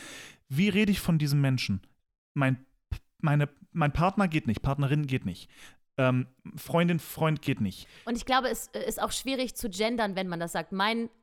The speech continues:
Speaker 2: äh, Freundin ist bestimmt auch irgendwie
Speaker 1: Ja, genau.
Speaker 2: float nicht so, ne?
Speaker 1: Genau, des-, deswegen, also es sollte jemand wen kennen, der wen kennt oder das selber wissen und so, das interessiert mich w-, wirklich mal ehrlich, wie man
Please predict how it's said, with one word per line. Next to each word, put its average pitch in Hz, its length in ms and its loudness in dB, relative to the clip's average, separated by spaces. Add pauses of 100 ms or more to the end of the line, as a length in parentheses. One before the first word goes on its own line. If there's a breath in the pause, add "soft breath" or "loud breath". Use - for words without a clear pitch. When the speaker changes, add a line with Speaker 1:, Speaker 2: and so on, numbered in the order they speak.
(120)
Speaker 2:
äh, 220 340 0
Freundin 208 920 -4 (240)
ist 233 160 -6
bestimmt 226 320 -8
auch 202 160 0
irgendwie 185 460 -8
Speaker 1:
Ja, 180 140 6
genau. 190 360 4
Speaker 2:
float 214 240 -2
nicht - 140 -8
so, 170 120 -8
ne? 160 60 -4
Speaker 1:
Genau, 160 260 4
des-, 143 240 0
deswegen, 180 440 2
also 165 260 0
es 151 160 -2
sollte 196 340 4
jemand 190 380 4
wen 156 220 4
kennen, 190 320 4
der 160 140 4
wen 190 120 4
kennt 190 280 2
oder 180 140 4
das 175 100 2
selber 180 260 4
wissen 175 200 0
und 160 80 0
so, 165 120 4 (200 loud breath)
das 170 140 0
interessiert 180 440 2
mich 170 260 2
w-, 131 80 -2 (100)
wirklich 190 440 4
mal 202 180 2 (180)
ehrlich, 165 380 0
wie 160 60 2
man 165 220 2